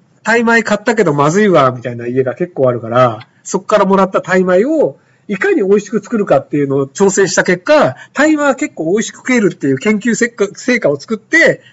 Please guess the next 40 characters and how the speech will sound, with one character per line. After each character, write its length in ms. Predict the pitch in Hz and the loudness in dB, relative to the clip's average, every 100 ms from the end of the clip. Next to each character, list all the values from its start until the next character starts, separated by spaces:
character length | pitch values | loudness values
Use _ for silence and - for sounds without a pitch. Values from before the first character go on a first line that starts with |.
| _ _ | _ _
結 200 | 302 285 | -6 -4
構 180 | 302 269 | -4 0
タ 120 | 170 | 0
イ 40 | |
米 100 | 160 | 0
食 120 | 151 | -4
っ 20 | - | -6
て 80 | |
ま 80 | 131 | -8
し 80 | - | -8
た。 80 | - _ _ _ _ _ _ _ _ _ _ _ _ _ _ _ _ _ _ _ _ _ _ _ _ _ _ _ _ _ _ _ - | -12 _ _ _ _ _ _ _ _ _ _ _ _ _ _ _ _ _ _ _ _ _ _ _ _ _ _ _ _ _ _ _ -4
あ 100 | 165 | -2
の、 280 | 143 131 - 196 | 0 -2 -2 -2
日 80 | |
本 160 | 220 392 | 2 4
の 100 | 415 | 4
料 200 | 403 392 | 4 4
理 320 | 180 117 107 - | 0 -4 -8 0
で 180 | 165 | 0
タ 160 | 135 156 | 2 0
イ 60 | 175 | 0
米 160 | 175 | 2
を 60 | 165 | 4
合 20 | |
わ 60 | 165 | 2
せ 100 | 170 | 2
る 60 | |
と 120 | 139 120 | -4 -4
き 80 | |
は、 340 | 123 139 123 104 _ _ _ _ - _ | 0 2 0 -4 _ _ _ _ -20 _
お 120 | 220 | 2
湯 140 | 269 | 2
で 120 | 302 277 | 2 0
炊 200 | 233 220 | 0 0
い 20 | |
て 80 | 196 | 0
く 80 | |
だ 80 | 185 | -2
さ 160 | 143 | -4
い。 60 | 120 | -10